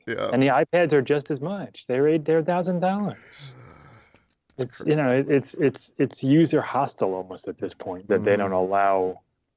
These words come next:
Speaker 2: uh, multiple, uh, accounts.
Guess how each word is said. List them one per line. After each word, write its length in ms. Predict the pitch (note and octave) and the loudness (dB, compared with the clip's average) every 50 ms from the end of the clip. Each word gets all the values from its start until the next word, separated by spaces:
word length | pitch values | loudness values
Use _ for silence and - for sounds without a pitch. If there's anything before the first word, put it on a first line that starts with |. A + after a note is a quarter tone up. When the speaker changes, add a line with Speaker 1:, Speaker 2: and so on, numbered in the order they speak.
| _ _ _ _ _ _ _ _ - | _ _ _ _ _ _ _ _ -16
Speaker 2:
uh, 100 | - F#2 | -14 -14
multiple, 760 | F#2 F#2+ G2 G2 F#2 - G2 E2+ - - G2 F2+ F2+ E2+ - _ _ _ _ _ _ _ _ _ _ _ _ _ _ | -6 -2 -2 -2 0 -2 -6 -6 -4 -2 -2 -2 -2 -4 -10 _ _ _ _ _ _ _ _ _ _ _ _ _ _
uh, 180 | - G2+ F#2+ F#2 | -8 -6 -6 -6
accounts. 440 | F2+ F2 - G2+ F2 E2+ - - | -8 -8 -6 -8 -8 -10 -14 -20